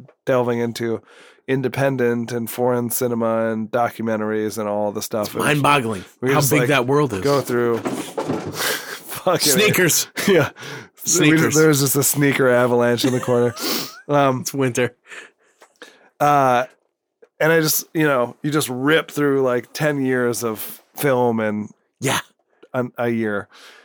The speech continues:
Speaker 1: And, uh, we were talking about Wong Kar-wai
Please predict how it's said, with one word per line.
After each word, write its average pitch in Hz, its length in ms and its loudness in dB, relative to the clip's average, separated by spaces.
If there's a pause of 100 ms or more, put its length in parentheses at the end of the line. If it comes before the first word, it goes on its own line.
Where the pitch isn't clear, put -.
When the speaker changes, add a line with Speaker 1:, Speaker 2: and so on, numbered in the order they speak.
(160)
Speaker 1:
And, 135 300 0
uh, 110 400 0 (460)
we 143 100 2
were 143 120 2
talking 143 400 0
about 117 460 0 (680)
Wong 127 340 0
Kar-wai 117 840 2